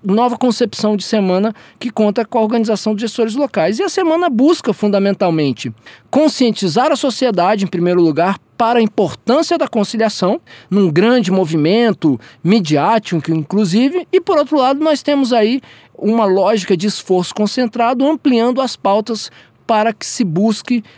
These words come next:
acordos e que isso também tenha um efeito multiplicador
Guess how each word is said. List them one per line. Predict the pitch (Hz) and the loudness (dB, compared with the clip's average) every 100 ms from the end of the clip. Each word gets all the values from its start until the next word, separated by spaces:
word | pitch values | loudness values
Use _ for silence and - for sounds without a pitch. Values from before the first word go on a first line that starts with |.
| _ | _
acordos | - 196 - 196 202 214 226 - - | -6 -4 2 4 4 2 -2 -2 -4
e | 220 | 0
que | 262 | 4
isso | 254 240 240 | 4 2 -2
também | 302 277 220 285 | 2 4 4 2
tenha | 233 233 247 | 2 0 2
um | 262 | 0
efeito | 220 208 196 | 2 0 2
multiplicador | 220 220 - 247 233 208 170 226 | 0 -2 -4 -4 -2 2 2 2